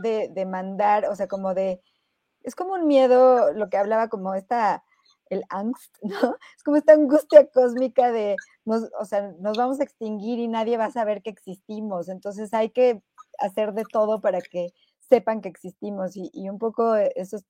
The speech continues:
está pasando como mucho en esta onda del New Space. Cada vez que mandan algo, mandan algo con un repositorio, o sea, con un archivo que tiene, por ejemplo, la fundación de Asimov, o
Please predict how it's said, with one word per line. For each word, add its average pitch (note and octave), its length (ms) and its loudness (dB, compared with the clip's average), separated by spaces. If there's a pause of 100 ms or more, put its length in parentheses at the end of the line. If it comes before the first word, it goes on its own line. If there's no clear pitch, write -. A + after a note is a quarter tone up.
(140)
está F#3 280 -4
pasando G3 560 2
como - 200 -12
mucho G#3 440 -4
en G3 120 -4
esta F#3+ 280 -2
onda F#3+ 200 0
del E3+ 200 0
New F#3+ 140 -8
Space. F#3+ 440 -2 (840)
Cada A3+ 220 4
vez A#3 200 0
que B3 120 -2
mandan G#3+ 400 -4
algo, G3+ 260 -4
mandan G#3+ 380 -6
algo G3+ 280 -4
con F#3+ 180 -4
un G3 180 -6
repositorio, F3+ 800 -4
o F3+ 80 -10
sea, E3+ 180 -8
con E3+ 220 -8
un F#3+ 200 -6
archivo G3 1000 2 (580)
que G3 100 -6
tiene, G3 640 -2 (300)
por F3 120 -4
ejemplo, F#3+ 560 2
la E3+ 160 -4
fundación F3+ 480 -6
de G3 80 2
Asimov, G3 580 -2 (340)
o F3 520 2